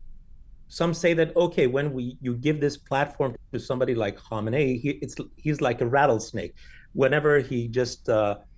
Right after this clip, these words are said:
rattles, you can understand where he wants to go, what, who he wants to, uh, sting. But we know he's a snake. He, you know he's a monster. So what, what do you want to learn more about him? So I don't think,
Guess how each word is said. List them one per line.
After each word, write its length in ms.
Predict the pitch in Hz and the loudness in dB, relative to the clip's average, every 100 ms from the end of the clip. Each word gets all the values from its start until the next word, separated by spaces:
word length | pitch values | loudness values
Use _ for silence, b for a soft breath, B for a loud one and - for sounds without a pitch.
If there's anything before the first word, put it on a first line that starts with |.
| - - | -18 -4
rattles, 520 | 123 147 170 135 127 | 2 4 4 2 -2
you 60 | 123 | -6
can 160 | 127 | -8
understand 640 | 135 127 123 117 143 147 135 | -6 -4 -4 -4 -2 -2 0
where 140 | 139 | 2
he 120 | 135 | 2
wants 360 | 120 127 131 - | 0 -2 -4 -8
to 140 | - | -10
go, 260 | 113 131 139 | -2 2 4
what, 300 | 135 131 131 - - | 4 2 -2 -12 -12
who 200 | 135 123 | -8 -4
he 100 | 117 | -2
wants 380 | 113 117 120 - | 0 0 -2 -6
to, 520 | - 117 110 104 123 113 | -2 2 2 0 -4 -6
uh, 160 | 107 | -6
sting. 560 | - - 180 160 98 - b b | -8 -4 0 2 0 -8 b b
But 160 | 165 185 | 0 2
we 120 | 208 | 2
know 220 | 220 285 | 2 2
he's 200 | 214 151 | 2 0
a 80 | 117 | -2
snake. 480 | - - 113 95 92 | -4 -8 -8 -6 -6
He, 240 | 127 139 180 | -6 -6 -4
you 120 | 170 | -2
know 180 | 208 208 | 0 0
he's 220 | 147 120 | 0 0
a 160 | 104 - - | -2 -4 -12
monster. 720 | 110 110 95 95 - 92 - | -6 -6 -6 -8 -10 -12 -10
So 160 | - 147 | -6 0
what, 260 | 156 160 | 0 0
what 260 | 151 156 - | -2 -4 -4
do 60 | 143 | -6
you 60 | |
want 180 | 139 135 | -4 -2
to 80 | 123 | -2
learn 280 | 120 120 123 | 0 2 2
more 240 | 135 143 | 2 4
about 340 | 95 87 - - | 2 -2 -12 -16
him? 100 | - - B B B | -20 -20 B B B
So 140 | - | 0
I 100 | 170 | 2
don't 260 | 175 233 233 | 2 0 -2
think, 240 | 214 196 | -4 -4